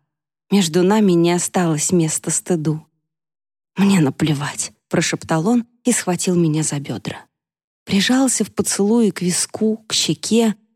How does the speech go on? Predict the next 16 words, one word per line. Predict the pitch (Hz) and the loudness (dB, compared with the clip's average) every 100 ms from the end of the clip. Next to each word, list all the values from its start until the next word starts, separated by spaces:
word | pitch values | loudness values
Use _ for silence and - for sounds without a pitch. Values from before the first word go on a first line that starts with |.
| _ _ _ - | _ _ _ -8
а | 208 | -4
потом | 220 214 262 208 | -2 0 2 4
оставил | 196 - 226 214 196 | 2 0 2 2 4
нежный | 202 208 180 180 180 | 4 2 2 2 0
след, | - 220 269 - | 0 0 0 -2
спускаясь | - - - - 214 214 - | -8 -8 -8 -4 -2 -2 0
к | |
моему | 190 190 190 196 | 2 4 2 0
рту, | 196 - 147 143 _ _ | -2 -2 -2 -2 _ _
и | - 175 | 0 0
замер | 156 208 220 180 | 2 2 2 0
в | 170 | -2
нескольких | 175 175 - 151 - 139 | -2 -2 -2 -6 -8 -2
миллиметрах | 165 147 151 143 - 139 - | 0 2 0 0 -4 -8 -8
от | - | -4
него. | 170 160 160 | -2 -2 -4